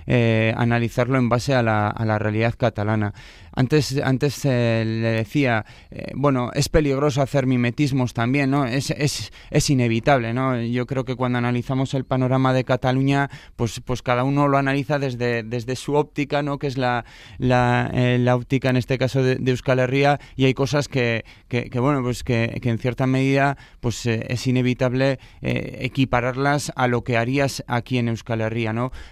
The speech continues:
Pero más allá de eso, yo creo que, bueno, pues es una decisión que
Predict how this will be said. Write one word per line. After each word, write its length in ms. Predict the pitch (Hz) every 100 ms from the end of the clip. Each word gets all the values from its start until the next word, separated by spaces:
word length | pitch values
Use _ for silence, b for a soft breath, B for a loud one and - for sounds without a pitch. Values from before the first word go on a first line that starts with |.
| B -
Pero 180 | 120
más 240 | 131 143 170
allá 240 | 160 165
de 80 | 160
eso, 280 | 151 170 165
yo 200 | 135 135
creo 220 | 143 143
que, 420 | 139 123 117 -
bueno, 240 | - 117 -
pues 200 | 120 123
es 100 | 113
una 160 | 131 127
decisión 540 | 123 123 - 139 135
que 400 | 123 110 107